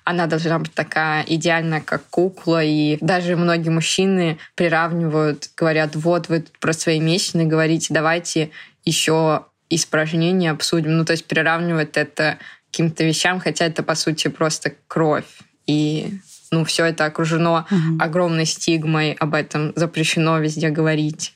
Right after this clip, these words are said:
Speaker 1: придумываются какие-то аналогии.
Speaker 2: А как ты считаешь, вот какой язык нам помог бы как-то начать снимать вот эту стигму с, э, такого совершенно нормального явления, как месячные?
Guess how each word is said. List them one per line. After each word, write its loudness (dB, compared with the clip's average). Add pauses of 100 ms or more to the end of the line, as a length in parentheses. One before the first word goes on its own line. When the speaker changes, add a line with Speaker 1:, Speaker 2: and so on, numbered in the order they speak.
(120)
Speaker 1:
придумываются 0
какие-то -2
аналогии. 2 (240)
Speaker 2:
А 0
как 0
ты 4
считаешь, 0
вот -2
какой 2
язык 0
нам 4
помог 2
бы 2 (260)
как-то -2
начать 4
снимать 4
вот -6
эту -4
стигму 2
с, 0
э, 0
такого 0
совершенно 2
нормального 4
явления, 2
как -4
месячные? -2